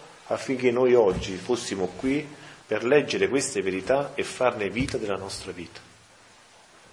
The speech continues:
Mo o sprechiamo tutto e lasciamo stare, o accettiamo tutto.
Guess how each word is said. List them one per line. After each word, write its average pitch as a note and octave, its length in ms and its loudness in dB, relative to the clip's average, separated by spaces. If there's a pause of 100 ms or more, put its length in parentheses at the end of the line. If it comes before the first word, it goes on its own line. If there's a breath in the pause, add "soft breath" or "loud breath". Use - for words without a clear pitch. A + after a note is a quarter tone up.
(400)
Mo A#2 100 -6
o A#2+ 140 -2
sprechiamo B2+ 460 0
tutto B2+ 640 -6 (420)
e G2 120 -12
lasciamo F#2 340 -6
stare, B2 520 -2
o B2+ 100 2
accettiamo A2 500 -2
tutto. - 400 -12